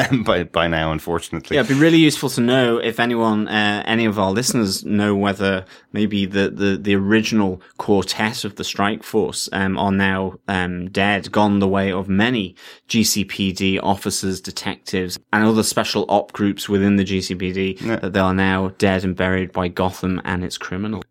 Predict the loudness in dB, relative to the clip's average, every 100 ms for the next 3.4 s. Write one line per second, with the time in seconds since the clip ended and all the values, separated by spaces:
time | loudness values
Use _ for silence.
0 | -8 -4 0 2 4 4 6 4 4 0
1 | 0 2 2 2 -2 -4 -4 -4 -2 0
2 | 0 0 0 0 0 -2 -2 -4 -6 -6
3 | -6 -6 -10